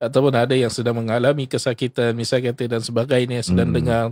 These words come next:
Speaker 1: tak dapat dengar seratus peratus. Tapi ada i-, niat, ada keinginan, ada kecintaan, walaupun sedikit,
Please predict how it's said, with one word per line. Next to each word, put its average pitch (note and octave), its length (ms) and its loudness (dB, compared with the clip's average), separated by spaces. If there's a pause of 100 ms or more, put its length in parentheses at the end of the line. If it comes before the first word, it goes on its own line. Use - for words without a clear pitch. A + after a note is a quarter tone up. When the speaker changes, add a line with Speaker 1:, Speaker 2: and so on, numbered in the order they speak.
Speaker 1:
tak D3+ 160 -10
dapat D#3+ 260 -4
dengar D3+ 240 -4
seratus B2+ 460 -4
peratus. B2 480 -4 (460)
Tapi D3 320 0
ada C3 420 0
i-, C#3+ 160 -12 (160)
niat, C#3 400 0 (480)
ada C3 240 0
keinginan, C3+ 720 -2 (280)
ada D#3+ 200 0
kecintaan, D3+ 800 -2 (160)
walaupun D#3+ 400 2
sedikit, C3+ 400 -4